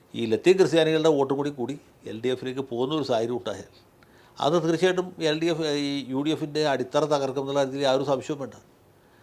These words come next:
എറണാകുളം ജില്ലയിലായാലും ഏതാണ്ട് തൃശ്ശൂർ ജില്ലയുടെ പടിഞ്ഞാറൻ ഭാഗങ്ങൾ മുതൽക്ക് കോട്ടപ്പുറം അല്ലെങ്കിൽ ചാവക്കാട് മുതൽക്ക്, ആ, തെക്ക് നെയ്യാറ്റിൻകര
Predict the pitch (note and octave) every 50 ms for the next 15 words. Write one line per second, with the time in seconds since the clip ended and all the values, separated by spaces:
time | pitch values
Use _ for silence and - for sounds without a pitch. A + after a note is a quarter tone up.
0 | _ _ - - G#2+ A#2 B2+ C3+ D3+ D3 C#3 B2+ B2 B2+ C3 C3 B2 A#2 A2+ -
1 | - _ _ _ _ _ _ _ _ _ _ _ _ - A2 A2+ B2 C3 C3+ C3+
2 | C#3+ C#3 C3+ C3+ C3 B2 C3+ - - A#2 G#2 - D3 D3 D3+ C#3+ C3+ C3+ C3+ C3
3 | C3+ C3 - - - _ _ A#2+ A#2 A#2+ B2+ B2+ C3+ C3+ B2+ B2 A#2 A#2 A#2 B2
4 | B2 A#2 A2 G#2 A2 G#2 G2 - - - _ _ _ - - A2 A2 - A2 -
5 | B2 A#2+ A#2+ - - - - G#2+ A2+ A#2 A#2 A2 G#2+ A2 - - _ _ _ _
6 | - - - _ _ - A2+ A#2 A#2+ B2+ B2 B2+ B2+ C#3 C#3 C3 A#2 A2 A2 G#2+
7 | - - - - _ _ - - _ _ _ _ _ _ _ _ _ _ - -
8 | A2+ A2+ A2+ A2 A2 A2 A2+ A2 A2+ A2 G#2 - C3+ B2+ A#2+ A2 A2 A2 A2 A2+
9 | A#2 A#2 A#2+ A#2+